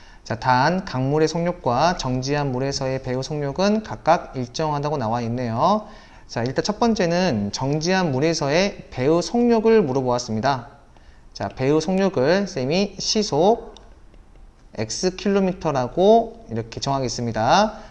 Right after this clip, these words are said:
자, 그리고 그림을 그려서 표시하게 되면, 자, 이렇게 강이 있습니다. 이때 강물의 흐름은 오른쪽 방향으로 간다고 하고요. 이 강물의 속력은 시속 삼 킬로미터라고 나와 있죠. 한번 적어보겠습니다.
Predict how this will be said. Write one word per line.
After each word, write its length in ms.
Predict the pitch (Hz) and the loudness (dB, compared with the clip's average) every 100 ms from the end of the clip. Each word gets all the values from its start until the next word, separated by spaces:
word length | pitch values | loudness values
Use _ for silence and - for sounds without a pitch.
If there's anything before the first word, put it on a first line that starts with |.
| - | -14
자, 160 | - 107 | -10 -6
그리고 360 | 127 143 156 | -4 0 0
그림을 360 | 156 165 170 160 | 2 2 4 2
그려서 880 | - 151 147 123 143 147 92 - - | 2 0 2 2 4 4 2 -8 -10
표시하게 360 | 170 - 180 170 | -6 -4 -4 -4
되면, 480 | 104 127 165 98 - - - - - | -2 -2 -2 -2 -8 -16 -20 -20 -16
자, 120 | - | -6
이렇게 420 | 123 156 160 135 | 0 2 0 -4
강이 340 | - 123 131 143 | -6 -4 -2 -2
있습니다. 760 | 113 143 131 110 113 165 214 - - - - - - - - - - | -4 -4 -4 -2 0 0 0 -8 -20 -20 -20 -20 -20 -20 -20 -20 -8
이때 220 | 147 147 180 | -6 -2 -2
강물의 460 | - 143 180 185 | 0 2 4 2
흐름은 500 | 196 202 147 170 131 - 135 | 4 2 4 2 0 -4 0
오른쪽 640 | 143 196 190 - 185 - | 2 4 2 0 -2 -2
방향으로 760 | - 156 160 147 120 143 202 214 | -4 0 0 0 0 2 2 0
간다고 400 | 120 120 139 143 | -4 -2 0 0
하고요. 520 | 165 139 175 139 95 - - - - | 0 0 2 2 -2 -14 -20 -20 -12
이 60 | 127 | -10
강물의 460 | - 135 170 190 190 | -4 0 2 4 2
속력은 720 | 220 220 214 143 160 135 110 | 2 4 4 2 0 0 -2
시속 420 | - 220 208 202 | -2 -2 -2 -4
삼 280 | - 233 226 | 0 -2 -2
킬로미터라고 640 | - 220 202 185 160 170 | -2 0 2 0 -2 0
나와 200 | 120 123 | 0 -2
있죠. 340 | 113 - 113 107 - | -4 -6 -6 -8 -10
한번 180 | 131 123 | -6 -4
적어보겠습니다. 1000 | 117 127 123 120 - 113 110 147 208 214 | -2 -2 -2 -6 -6 -6 0 4 2 0